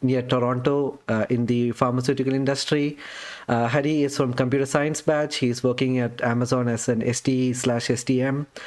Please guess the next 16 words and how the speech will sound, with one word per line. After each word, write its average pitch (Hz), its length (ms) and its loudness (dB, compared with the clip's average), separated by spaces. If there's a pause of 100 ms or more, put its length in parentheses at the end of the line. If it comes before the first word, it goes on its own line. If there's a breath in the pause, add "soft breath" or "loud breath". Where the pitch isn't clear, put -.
(360 loud breath)
Uh, 120 180 2
Vishnu 143 340 0
V 147 260 2
A 147 60 0
recently 139 400 0
completed 131 540 0
his 127 220 -2
master's 123 500 0
in, 120 400 0
um, 107 460 0
supply 139 340 0
chain, 147 380 -2 (340 loud breath)
and 123 100 2
he's 113 120 0
working, 120 560 0
uh, 113 360 0